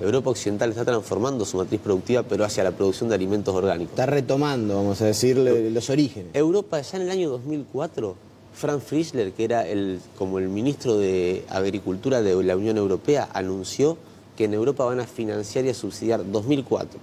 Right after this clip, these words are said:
Speaker 1: catorce años atrás, a los productores capaces de producir en calidad y no en cantidad, porque los europeos tienen que comer sano, decía Franz Frischler en abril del dos mil cuatro. Hoy nosotros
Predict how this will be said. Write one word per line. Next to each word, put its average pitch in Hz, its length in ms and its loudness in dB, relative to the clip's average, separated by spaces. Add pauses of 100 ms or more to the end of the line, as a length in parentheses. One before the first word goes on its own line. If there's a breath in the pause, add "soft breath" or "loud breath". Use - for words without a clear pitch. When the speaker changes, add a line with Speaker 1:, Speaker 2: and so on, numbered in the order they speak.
(100)
Speaker 1:
catorce 127 360 -2
años 101 180 0
atrás, 123 380 -2 (320 loud breath)
a 104 80 -2
los 107 120 2
productores 107 520 2
capaces 120 400 -2
de 104 80 0
producir 104 380 0
en 104 160 2
calidad 131 520 2
y 113 80 -2
no 131 200 2
en 131 80 0
cantidad, 120 500 0
porque 101 240 -2
los 98 100 0
europeos 95 400 2
tienen 107 240 -4
que 98 80 0
comer 95 300 -2
sano, 90 320 -2
decía 87 280 0
Franz 104 280 0
Frischler 127 440 0 (500 loud breath)
en 110 400 0
abril 113 280 2
del 104 120 4
dos 92 120 2
mil 95 240 -2
cuatro. - 340 -8 (600 loud breath)
Hoy 175 180 2
nosotros 139 500 -2